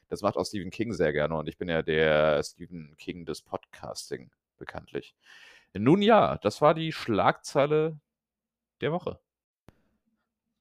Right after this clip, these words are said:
Am Ende der vergangenen Woche war dann jetzt nicht mehr so wahnsinnig viel los. Also ich hatte, ähm, beruflich eine Menge zu tun.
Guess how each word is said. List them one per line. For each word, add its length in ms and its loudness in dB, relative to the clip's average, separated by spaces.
Am 120 -6
Ende 220 2
der 140 6
vergangenen 640 -2
Woche 300 2
war 140 4
dann 160 2
jetzt 200 -2
nicht 160 -8
mehr 120 0
so 280 -4
wahnsinnig 580 -4
viel 160 -4
los. 360 0
Also 240 0
ich 140 -4
hatte, 580 0
ähm, 440 -6
beruflich 680 -4
eine 100 0
Menge 220 -2
zu 120 -8
tun. 480 -16